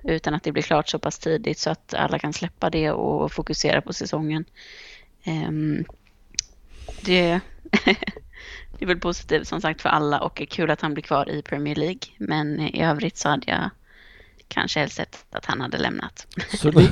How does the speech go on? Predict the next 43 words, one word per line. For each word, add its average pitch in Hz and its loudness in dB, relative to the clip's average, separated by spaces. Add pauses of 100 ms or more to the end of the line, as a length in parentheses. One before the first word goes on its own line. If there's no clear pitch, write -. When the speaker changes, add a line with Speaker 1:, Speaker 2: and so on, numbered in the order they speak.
Speaker 2:
är 277 10
inte 247 6
bra 135 6
för - 2
alla, 147 6
alltså? 143 4
Är 160 8
det 175 10
det 220 12
du 214 6
säger, 208 12
Sofie? 202 12
Speaker 1:
Ja. 175 6 (480)
Speaker 2:
<laughs> - -6
Nej, 127 8
men, 131 4
eh, 131 6
Speaker 1:
Inte 127 6
Speaker 2:
det - 6
Speaker 1:
för - 8
alla 175 6
andra 170 2
lag, - -2
men, 170 2
eh, 160 2
som 156 -6
sagt, - -8 (680)
det 156 2
är 147 2
roligt 143 0
att 143 -4
se 143 0
honom. 143 2
Han 143 4
passar 143 2
extremt 143 0
bra 143 2
i 147 2
Liverpools - -2
spel 156 0
och, - -8
eh, 151 2 (680)
ehm, 151 0